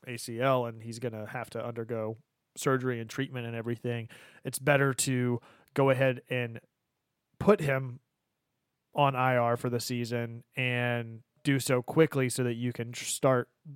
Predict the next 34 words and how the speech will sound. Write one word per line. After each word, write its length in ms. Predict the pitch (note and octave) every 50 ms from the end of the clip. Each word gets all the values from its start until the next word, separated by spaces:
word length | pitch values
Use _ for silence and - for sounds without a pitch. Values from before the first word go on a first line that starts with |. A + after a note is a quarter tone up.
| - -
trying 380 | - - D3 C3+ C3 C3 B2+ A#2+
to 80 | A#2+
find 260 | - - B2 A#2+ A#2
a 40 | A2+
replacement. 500 | A2 A2 - C3 B2+ A#2+ A2 A#2 A2+ A2
The 80 | A#2 A2+
big 280 | A2+ B2+ B2 A2+ A2+
struggle 360 | - - - C3 C3 B2+ B2 B2
that 100 | A#2+ A#2
Atlanta's 300 | A#2+ A#2+ A#2+ A#2 A2+ A2+
gonna 180 | B2 G#2+ G#2+
have 260 | G#2+ C3+ C#3+ D#3 C#3+ B2+
right 160 | A#2+ A#2 A#2
now 260 | A#2+ A#2+ A#2 A#2 A2+
is 140 | A2 G#2+ -
how 320 | - C#3 A#2+ A#2 A2+ A2 - - - - - _ _ -
few 300 | - - C#3+ C#3+ C#3+ C3+
of 100 | B2 A#2+
the 120 | B2 A#2+
transfer 460 | - - C3 B2+ B2 - - - B2
windows 400 | A#2+ A#2+ A#2 A#2 A#2+ A2+ A2+ G#2+
are 120 | A2 G#2+ A#2+
open 480 | C3 C#3 - B2 A2+ A2 A2 G#2+ G#2+ _ _ _ _ _ _ _ _ -
to 340 | - - C3 B2 A#2 A#2 A2 -
try 200 | - C#3 B2+ B2
to 100 | A#2 -
acquire 520 | G#2+ - - - C3 B2+ C3 C3 A#2+ A#2
that 200 | A2+ G#2 - -
piece. 400 | - - A2+ - - - - - _ - - - - _ _ _
So 400 | - - D3 C3 B2 A#2 A2+ - _ - - - _ _ _ _ _ -
with 120 | C#3 C3+ C#3
that 160 | D3+ D3+ D3
in 120 | C#3 C3
mind, 560 | C3 D3 F#3 G#3 G3 D#3+ D3 C#3 C#3 C#3+ C#3+